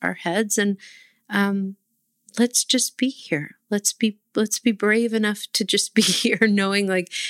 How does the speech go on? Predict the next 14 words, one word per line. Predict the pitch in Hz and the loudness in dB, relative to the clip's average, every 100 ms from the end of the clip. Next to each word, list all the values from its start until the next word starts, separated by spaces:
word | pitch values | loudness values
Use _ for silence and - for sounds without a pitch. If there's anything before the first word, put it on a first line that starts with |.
| - - | -12 -2
nowhere | 196 190 202 214 | 0 2 2 2
is | 220 - | 0 -2
perfect, | - 180 - 190 226 - - | 0 0 2 -2 -2 -8 -2
but | 190 - 202 | -2 -2 -4
we're | 202 | -4
so | - - - - - 269 254 | -2 -2 -2 -2 -2 0 0
lucky | - - - 285 - 339 - _ - | -2 -2 -2 -4 -8 -12 -16 _ -6
to | 202 | -2
be | 262 302 | 0 -2
here. | - - - - - - - - - - | -2 -8 -8 -14 -16 -16 -16 -18 -14 -2
And | 220 | 2
that's, | 247 294 - 262 | 2 2 -2 -2
like, | |
a | 240 | -2